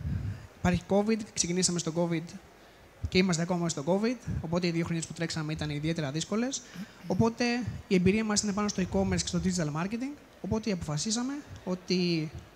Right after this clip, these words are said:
καλό θα ήταν για να επιζήσουμε και να αυξήσουμε τα έσοδα της εταιρείας μας, να τρέξουμε σε B two B υπηρεσίες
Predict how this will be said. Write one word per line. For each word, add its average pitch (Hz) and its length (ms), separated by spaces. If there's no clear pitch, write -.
καλό 180 240
θα 190 60
ήταν 185 140
για 180 80
να 175 60
επιζήσουμε 170 440
και 156 100
να 147 220
αυξήσουμε 175 380
τα 170 80
έσοδα 170 200
της 151 80
εταιρείας 202 300
μας, 247 100
να 180 100
τρέξουμε 202 400
σε 196 200
B - 20
two 185 120
B 175 100
υπηρεσίες 185 640